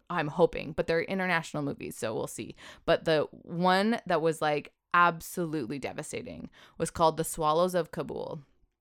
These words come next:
And it's a French film, um, and it's an adaptation of a book. Um, but basically, it takes place in the Afghanistan, like, the Taliban ruled Afghanistan, and it show, it's the story of these two couples, like, one older,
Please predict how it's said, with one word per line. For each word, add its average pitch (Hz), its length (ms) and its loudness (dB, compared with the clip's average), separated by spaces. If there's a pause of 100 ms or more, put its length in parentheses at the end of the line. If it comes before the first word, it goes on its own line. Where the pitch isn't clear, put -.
(320)
And 190 80 0
it's 165 120 0
a 196 40 -2
French 202 320 0
film, 147 360 -2 (360)
um, 147 440 2 (100)
and 165 80 0
it's 160 140 -4
an - 120 -8
adaptation 147 800 0 (400)
of 143 240 0
a 147 60 -4
book. 151 480 -2 (320)
Um, 147 480 2
but - 180 0
basically, 160 720 -2
it 160 120 -4
takes 175 280 -4
place 165 560 -2
in 160 460 0
the 147 420 2
Afghanistan, 147 680 -2
like, 147 140 -4
the 165 80 -4
Taliban 151 560 0
ruled 143 280 -2
Afghanistan, 143 840 -6
and 147 100 -4
it - 120 -8
show, 147 360 0
it's 156 200 -4
the 151 100 -6
story 151 480 -2
of 143 100 -4
these 143 220 -10
two 147 260 -6
couples, 143 480 -4
like, 147 200 -6
one 147 160 -4
older, 151 520 -4